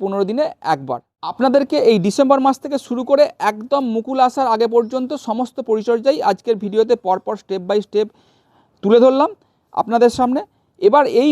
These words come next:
পরিচর্যাগুলো আপনারা পরপর একটা একটা করে করতে থাকুন, তাহলে কিন্তু আমি আপনাদেরকে কথা দিচ্ছি আপনার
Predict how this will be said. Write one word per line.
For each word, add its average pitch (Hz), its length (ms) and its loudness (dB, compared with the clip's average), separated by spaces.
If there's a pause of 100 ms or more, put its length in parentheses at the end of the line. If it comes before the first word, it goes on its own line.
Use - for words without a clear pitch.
(120)
পরিচর্যাগুলো 247 680 0 (260)
আপনারা 220 280 -2 (120)
পরপর 233 340 0 (420)
একটা - 240 -8
একটা 240 200 -8
করে 233 120 0 (100)
করতে 208 280 -4
থাকুন, 277 200 -6 (340)
তাহলে 240 340 0
কিন্তু 262 220 -4 (120)
আমি 220 120 -2 (140)
আপনাদেরকে 226 420 -4
কথা 196 200 -4
দিচ্ছি 226 220 -10 (240)
আপনার 226 280 -8